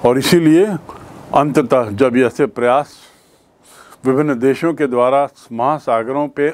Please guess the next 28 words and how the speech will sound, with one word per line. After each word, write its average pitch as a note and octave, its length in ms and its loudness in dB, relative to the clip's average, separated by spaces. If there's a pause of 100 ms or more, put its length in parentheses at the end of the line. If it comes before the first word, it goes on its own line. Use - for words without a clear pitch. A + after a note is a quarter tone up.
(140)
अतिक्रमण F3 540 -2
के D3+ 200 -6
प्रयास B2+ 440 -8
होने B2+ 260 -2
लगे C#3+ 220 -2
ज़्यादा, C#3 440 -2 (500)
तो C3+ 120 0
संयुक्त D3+ 380 -8
राष्ट्र A#2+ 260 -4
संघ D3 260 -4
अंततः A#2+ 560 -6 (1080)
उसने F3+ 360 0
इस F3 80 -2
बात D3 360 0
पर D3 100 -2
लगाम D#3 400 0
लगाई D3 400 -2
और A3+ 500 0 (380)
सभी B3+ 300 -2
राष्ट्रों G#3+ 500 -2
से G3+ 140 -6
उन्नीस F#3 300 -6
सौ F3+ 120 -6
चौरानवे F3 600 -2
में F#3 220 -4
वचन D#3+ 380 -2
लिया C3 280 -2 (800)
कि A3 440 0